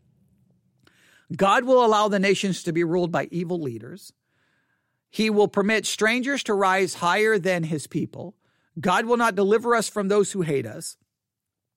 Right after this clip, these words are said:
He will allow economic challenges, and God will lift his hand of protection to allow natural disasters to take place.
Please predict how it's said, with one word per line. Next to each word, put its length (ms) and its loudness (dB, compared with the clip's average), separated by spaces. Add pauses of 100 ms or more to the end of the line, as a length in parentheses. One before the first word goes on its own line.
(220)
He 80 -6
will 180 2
allow 300 2
economic 500 0
challenges, 720 -4 (500)
and 140 -4
God 240 2
will 140 0
lift 220 0
his 160 -2
hand 240 -4
of 100 -8
protection 580 -4
to 180 -4
allow 280 0
natural 440 -6
disasters 680 -6
to 180 -8
take 300 -12
place. 440 -18